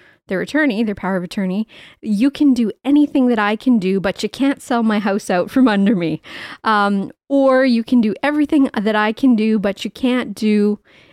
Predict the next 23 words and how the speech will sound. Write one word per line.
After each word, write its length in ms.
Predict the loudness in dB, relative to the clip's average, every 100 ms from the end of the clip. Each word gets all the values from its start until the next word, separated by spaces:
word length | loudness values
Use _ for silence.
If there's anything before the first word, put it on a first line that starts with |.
| _
X, 240 | -6 -4
Y, 140 | -4 -2
and 180 | 0 -2
Z." 320 | -4 -10 -12 _ -20 _
Now, 300 | -2 0 0 -4
when 480 | -10 -4 0 2 4
you 120 | 4
make 220 | 4 2
a 60 | -2
choice 400 | -4 -2 -2 -2
like 240 | -6 -6
this, 540 | -4 -2 -2 -4 -10 -16 -20 -20 _
you 140 | -4
wanna 220 | 0 2 2
make 220 | 0 -2
sure 220 | -2 0
that 140 | 2
it's 180 | 0 0
not 360 | 0 0 -2 -2
gonna 200 | -2 -2
come 360 | -2 0 0
full 500 | -2 _ -4 0 0
circle 720 | -4 -2 -2 -2 -2 0 0